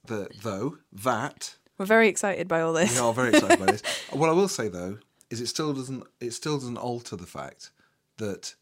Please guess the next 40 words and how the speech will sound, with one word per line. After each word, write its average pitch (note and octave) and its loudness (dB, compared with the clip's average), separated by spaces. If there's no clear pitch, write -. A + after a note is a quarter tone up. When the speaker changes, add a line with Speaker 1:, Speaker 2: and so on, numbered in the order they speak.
Speaker 1:
the A2+ -8
essence G2+ -6
of F#2+ -14
good A2 -6
design F#2+ -8
remains G2+ -6
the F#2 -10
same. G2 -10
The A#2+ 0
essence E3 -2
Speaker 2:
Yeah. A2+ -6
Speaker 1:
of G2 -14
good A2 -4
design G2 -6
and G2+ -12
the G#2+ -2
essence A#2+ -8
of F#2+ -18
good G#2 -8
creativity F#2+ -12
is - -8
still A2+ -2
that, G2 -4
um, F#2+ -6
you, A#2 -10
you B2 -10
could A2 -10
take C#3+ -2
away B2+ -2
everything A2+ -6
that's G#2+ -8
superfluous, G2+ -10
and G#2 -8
what A2 -4
you're G2 -8
left A2+ -6
with E2+ -12
is F#2 -8
visually F#2 -6
appealing. F2 -10